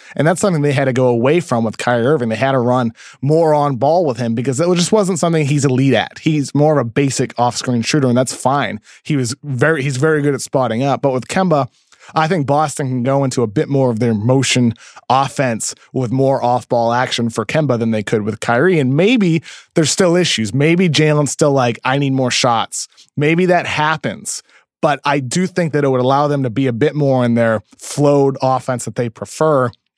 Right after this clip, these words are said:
than they were able to with Kyrie. And Kyrie's a better overall player. He's a better on-ball scorer. He's better shooting off the dribble from three than Kemba is. But Kemba has gl-, closed the gap quite a bit over the past two years, and he's never played with anybody as good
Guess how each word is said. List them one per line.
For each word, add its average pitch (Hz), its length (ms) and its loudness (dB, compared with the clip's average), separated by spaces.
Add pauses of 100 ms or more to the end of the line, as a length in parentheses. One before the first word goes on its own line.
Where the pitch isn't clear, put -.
(400)
than 147 140 0
they 135 100 2
were 123 180 2
able 117 200 0
to 117 160 0
with 98 120 -4
Kyrie. 113 640 -2 (180)
And 123 140 -4
Kyrie's 170 300 0
a 131 60 -2
better 135 380 0
overall 127 320 2
player. 120 460 -2 (120)
He's 139 120 -4
a 117 60 -4
better 131 260 2
on-ball 120 460 0
scorer. 131 420 -2
He's 123 180 -6
better 135 240 0
shooting 135 300 -2
off 123 160 0
the 123 80 -2
dribble 123 400 0 (180)
from 113 220 -4
three 131 300 0
than 135 160 0
Kemba 147 280 2
is. 156 360 0 (480)
But 156 100 0
Kemba 208 280 2
has 170 180 0
gl-, 123 260 -6
closed 160 320 0
the 135 80 0
gap 123 420 0
quite 170 280 0
a - 20 0
bit 143 160 0
over 123 220 2
the 110 80 -4
past 110 340 -2
two 120 140 -2
years, 104 500 -2 (260)
and 131 160 2
he's 127 200 0
never 160 280 2
played 151 220 0
with 135 100 0
anybody 123 460 0 (680)
as 180 260 0
good 143 320 0